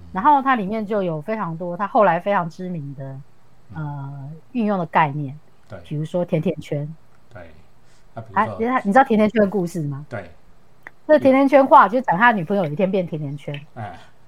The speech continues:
Speaker 1: 然后就跟他妹在讨论怎么办，这人变，他女朋友变甜甜圈了。<laughs> 结果讨论，讨论着，他妹也变甜甜圈了。
Speaker 2: <laughs> 哎，甜甜圈超赞的，这是美国，我这次去美国。
Speaker 1: 对。
Speaker 2: 我什么都不想吃，我就是每天要去买，
Speaker 1: 就是
Speaker 2: 买甜甜圈。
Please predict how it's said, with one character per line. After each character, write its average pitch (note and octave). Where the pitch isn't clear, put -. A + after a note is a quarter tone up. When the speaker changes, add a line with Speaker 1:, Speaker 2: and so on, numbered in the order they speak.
Speaker 1:
然 F#3
后 C4
就 C4
跟 A#3+
他 A#3+
妹 A#3+
在 A#3
讨 E3
论 G3
怎 D#3
么 C#3+
办， F3
这 G3
人 D#3+
变， F3
他 G3
女 E3+
朋 F#3
友 E3+
变 F3
甜 E3
甜 C#3+
圈 D#3
了。 D3+
<laughs> G#3
结 B3+
果 C#4+
讨 A3
论， E4
讨 B3+
论 F#4+
着， D4+
他 E4+
妹 G4
也 G#3
变 E4+
甜 A3+
甜 -
圈 C#4+
了。 E4
Speaker 2:
<laughs> -
哎， A2+
甜 -
甜 D#3+
圈 D#3
超 C#3+
赞 B2+
的， G2+
这 D3
是 C#3+
美 B2
国， G#2
我 A#2
这 D#3
次 -
去 -
美 A#2+
国。 F#2+
Speaker 1:
对。 G3
Speaker 2:
我 C3+
什 -
么 C3
都 D3+
不 D#3+
想 A2+
吃， B2
我 A#2+
就 E3+
是 F#3+
每 C#3+
天 B3
要 A#3
去 A3+
买， C#4
Speaker 1:
就 F4
是 -
Speaker 2:
买 A#2+
甜 A#2+
甜 C#3+
圈。 C#3+